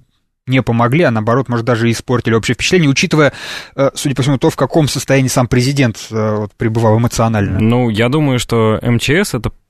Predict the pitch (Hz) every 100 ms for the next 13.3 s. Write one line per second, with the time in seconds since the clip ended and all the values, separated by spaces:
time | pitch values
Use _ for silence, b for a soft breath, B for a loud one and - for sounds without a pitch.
0 | _ 113 - 165 - 110 - 117 117 101
1 | 82 101 95 95 92 87 85 90 78 69
2 | - 76 78 117 92 95 - - - 104
3 | 92 - 98 107 131 - 85 80 92 95
4 | 87 95 90 90 90 95 92 87 - -
5 | - 127 117 101 92 82 85 90 104 95
6 | 87 101 104 98 87 - - 95 90 90
7 | 87 87 - - - 92 95 104 101 B
8 | B - - 101 110 107 92 87 120 -
9 | 95 - 90 90 92 98 85 82 85 95
10 | 123 - b b b b - 92 80 104
11 | 117 117 113 110 107 104 104 107 - 107
12 | 92 82 - 87 90 85 90 117 - -
13 | 95 90